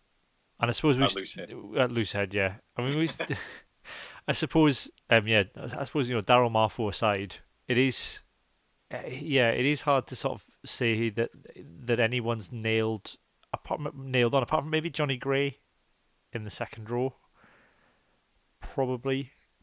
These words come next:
Speaker 1: But then the que-, I mean, the, one of the questions I had was, what's the best second row combination outside? You know, so, uh, talking about the tight five is who partners Johnny Gray effectively.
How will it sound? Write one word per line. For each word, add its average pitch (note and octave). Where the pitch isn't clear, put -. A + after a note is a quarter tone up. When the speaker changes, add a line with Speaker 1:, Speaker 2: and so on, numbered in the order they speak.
Speaker 1:
But B2+
then A#2+
the A#2
que-, -
I B2+
mean, B2+
the, B2
one C#3+
of D3+
the -
questions A#2
I A#2
had F#2+
was, G2
what's A#2
the A#2+
best G#2+
second G#2+
row A#2+
combination G#2
outside? G2+
You A2
know, G#2
so, -
uh, E2+
talking A#2
about A2+
the G#2
tight G2+
five G2
is G2+
who B2
partners A2+
Johnny G#2+
Gray A2+
effectively. G2+